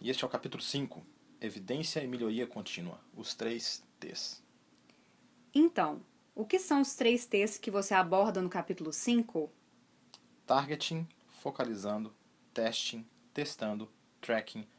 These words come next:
Speaker 1: monitorando. Estes três T's são os elementos centrais no processo de tomada de decisão do policiamento baseado em evidências.
Speaker 2: E por que essas três decisões são tão importantes?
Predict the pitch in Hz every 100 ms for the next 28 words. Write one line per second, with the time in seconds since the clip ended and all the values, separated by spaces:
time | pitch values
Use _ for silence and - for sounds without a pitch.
0 | _ _ - 143 143 123 87 101 - _
1 | _ _ _ _ _ 156 160 139 - 120
2 | 113 - 139 139 123 117 107 110 110 -
3 | - 156 - 117 120 127 127 117 92 95
4 | 120 113 - 110 92 117 123 113 120 104
5 | 95 98 104 101 - 120 - 90 90 101
6 | 98 98 85 87 85 71 - - - -
7 | _ _ - - - _ 233 240 262 -
8 | 277 302 - 226 - 208 - 226 262 240
9 | 214 180 202 202 202 190 196 214 214 180
10 | 139 - - -